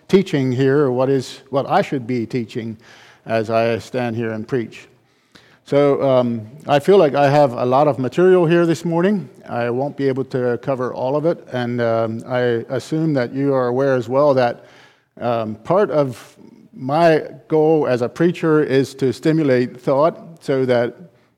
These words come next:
you can dig in on your own. And, um, I, my hope and prayer is that you would be stimulated to do that, and not only, um, in your private conversations, but also, um,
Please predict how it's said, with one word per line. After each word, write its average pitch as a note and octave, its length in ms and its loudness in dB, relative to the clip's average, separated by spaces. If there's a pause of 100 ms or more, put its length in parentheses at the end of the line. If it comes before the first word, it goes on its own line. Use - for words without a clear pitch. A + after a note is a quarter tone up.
you C3+ 220 -2
can C3+ 240 -2
dig C3+ 220 2
in C#3 180 2
on B2 160 -2
your B2 200 -2
own. D#3+ 460 0
And, A#2+ 420 -4 (640)
um, A2+ 640 -2
I, A#2+ 300 -4
my B2+ 200 -2
hope D#3 300 0
and B2 120 -4
prayer C#3+ 280 2
is D3 220 2
that B2 220 2
you C#3+ 120 0
would C3+ 120 -2
be C3 120 0
stimulated D3 600 2
to C3+ 60 -4
do D3+ 240 2
that, D#3+ 360 2
and B2 240 -4
not C#3+ 200 0
only, D3 640 4
um, A#2 600 -6 (1700)
in D3 160 0
your C#3 220 4
private D#3+ 480 2
conversations, C3+ 840 -2
but B2 200 0
also, B2+ 640 0
um, G#2 420 -2